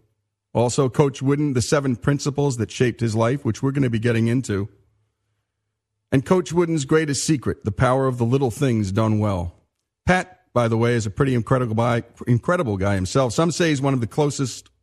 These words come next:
living examples to John Wooden. He co-founded and is now senior, and was senior vice president of the Orlando Magic. Pat has written eighty books on leadership and has run over fifty-eight marathons and has nineteen children, fourteen of which were adopted.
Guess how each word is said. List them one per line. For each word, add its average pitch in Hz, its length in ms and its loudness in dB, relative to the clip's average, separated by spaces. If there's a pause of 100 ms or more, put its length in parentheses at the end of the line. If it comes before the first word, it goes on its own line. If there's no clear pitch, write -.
living 147 360 2
examples 127 720 -2 (280)
to - 80 -8
John 98 320 2
Wooden. 95 300 0 (320)
He 117 100 -2
co-founded 160 640 2
and 135 100 4
is 120 140 -2
now 131 180 2
senior, 147 400 0
and 127 120 2
was 123 160 0
senior 196 280 2
vice 117 240 -2
president 110 340 0
of 104 40 -2
the 110 80 2
Orlando 110 320 0
Magic. 101 420 -2 (320)
Pat 156 160 2
has 135 140 0
written 135 300 0
eighty 165 260 2
books 131 320 -2
on 113 140 2
leadership 113 480 -2 (360)
and 120 120 0
has 117 100 0
run 131 180 2
over 117 160 0
fifty-eight 139 540 -2
marathons 120 720 0 (320)
and 120 120 2
has 113 160 0
nineteen 135 540 2
children, 101 460 -2
fourteen 156 500 0
of 117 100 -2
which 123 220 -2
were 123 100 2
adopted. 107 520 -2